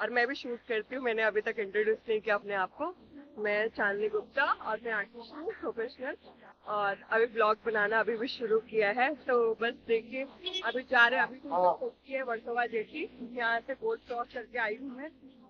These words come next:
और अभी आगे जा रही हूँ, तो फिर आपको studio वगैरह दिखाती हूँ। यहाँ पे बीचेस, बीच भी है बहुत सारा, तो let's see, देखते हैं। अभी थोड़ा सा आप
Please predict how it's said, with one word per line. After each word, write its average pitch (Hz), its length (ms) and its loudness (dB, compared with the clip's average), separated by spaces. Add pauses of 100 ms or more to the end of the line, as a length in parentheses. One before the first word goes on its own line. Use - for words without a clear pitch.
और 214 160 -4
अभी 247 300 -2
आगे 233 300 0
जा 233 240 2
रही 240 120 -4
हूँ, 254 420 -6
तो 254 140 -6
फिर 233 260 -4
आपको 214 280 -2
studio 220 380 0
वगैरह 226 280 2
दिखाती 226 360 0
हूँ। 180 400 -12
यहाँ 220 160 0
पे 240 140 2
बीचेस, 208 340 -4 (520)
बीच 247 260 -6
भी 262 180 -4
है 247 140 4
बहुत 226 240 0
सारा, 226 300 2 (920)
तो 220 240 2
let's 240 220 0
see, 392 420 -4
देखते 220 320 2
हैं। 226 200 -2 (440)
अभी 226 200 2
थोड़ा 240 240 2
सा 226 160 0
आप - 380 0